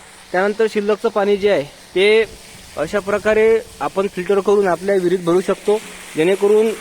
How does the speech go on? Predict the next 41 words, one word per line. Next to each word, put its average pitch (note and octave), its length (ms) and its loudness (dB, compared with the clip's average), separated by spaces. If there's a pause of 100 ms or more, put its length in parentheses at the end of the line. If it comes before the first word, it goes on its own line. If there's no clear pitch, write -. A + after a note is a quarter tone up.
(360)
जे G3 420 4 (220)
विहिरीच्या F3 420 2
पाण्याची F#3+ 360 0
पातळी F#3 360 2
आहे D#3 180 4
तेसुद्धा F3+ 340 0
वाढेल. F3 320 4 (460)
आणि E3+ 80 -2
मित्रांनो, A3 380 2
हे G#3+ 140 2
पाणी G#3+ 320 2
जे G#3+ 120 2
आहे A3 160 4
हे A3+ 280 4
एकदम, G#3 380 2 (160)
अ, E3 200 2 (120)
चांगल्या G3 300 2
क्वालिटीचं G#3 360 2
पाणी F#3 240 2
असतं, E3+ 320 0 (720)
यामध्ये F3+ 560 2
क्षाराचं F3+ 420 0
प्रमाण F#3+ 320 -2
कमी F#3 220 0
असतं. D3 280 -4 (880)
तर D3+ 60 -6
मित्रांनो, G#3+ 480 2
तुम्हाला G#3+ 320 0
जर G#3+ 140 2
यासंबंधी G#3 540 0
अधिक G3 240 -2
माहिती G3 240 -4
पाहिजे G3 260 -2
असेल G3 260 -10
तर, G#3+ 120 0
अ, G#3+ 360 -2
आपल्या F#3+ 300 -4
कमेंट F#3 300 -4
बॉक्समध्ये G3 340 -4
कमेंट F#3 320 -4
करा. G3 220 -2